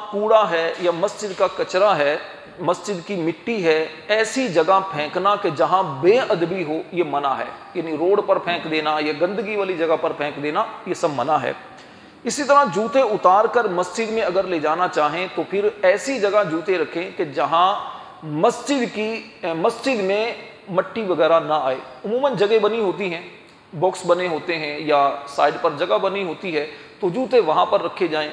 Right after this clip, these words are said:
और बेहतर ये है कि जूते जब मस्जिद में लाना चाहें तो मस्जिद के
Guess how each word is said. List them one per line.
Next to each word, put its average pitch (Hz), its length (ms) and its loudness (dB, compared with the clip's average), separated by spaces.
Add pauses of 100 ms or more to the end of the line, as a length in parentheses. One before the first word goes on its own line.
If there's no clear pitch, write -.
और 165 180 0
बेहतर 220 320 0
ये 226 180 0
है 226 140 -4
कि 214 140 -2
जूते 165 280 0
जब 190 140 0
मस्जिद 165 320 -4
में 202 120 -4
लाना 165 300 0
चाहें 180 280 -4
तो 254 80 -4 (140)
मस्जिद 185 360 -4
के 214 120 2